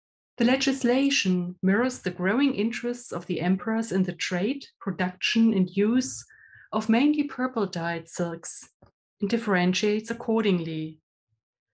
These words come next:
Silks from the East were usually subsumized under the term for silks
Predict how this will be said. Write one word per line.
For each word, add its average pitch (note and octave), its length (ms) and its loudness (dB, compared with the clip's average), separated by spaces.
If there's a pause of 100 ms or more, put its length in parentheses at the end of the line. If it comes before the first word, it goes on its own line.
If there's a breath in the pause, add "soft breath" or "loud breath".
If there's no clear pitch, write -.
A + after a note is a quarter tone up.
(680)
Silks E4+ 460 -2
from B3 220 4
the - 180 -2
East G3 380 -2
were F#3 80 2
usually A#3+ 460 0
subsumized G3+ 840 -2
under F#3+ 240 2
the F#3 120 -4
term G3 340 -6
for F#3+ 420 -2
silks - 720 -6